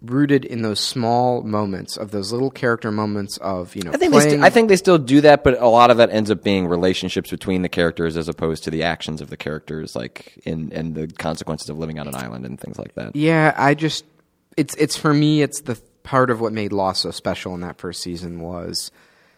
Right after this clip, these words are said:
Speaker 2: But also, I don't know if they could, you know, how many times can you do a, the woe is me, I killed a guy?
Speaker 1: Well, I just, I just, I like, it's not the, it's not that particular part of it. It's just, like,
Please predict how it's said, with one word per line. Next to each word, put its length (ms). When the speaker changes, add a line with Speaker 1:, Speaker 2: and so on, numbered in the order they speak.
Speaker 2:
But 20
also, 160
I 60
don't 120
know 100
if 60
they 100
could, 240
you 140
know, 80
how 120
many 140
times 260
can 120
you 60
do 440
a, 240
the 340
woe 240
is 120
me, 240
I 100
killed 260
a 40
guy? 240
Speaker 1:
Well, 120
I 80
just, 240
I 100
just, 260
I 80
like, 260
it's 180
not 260
the, 140
it's 160
not 200
that 300
particular 420
part 240
of 60
it. 120
It's 160
just, 200
like, 180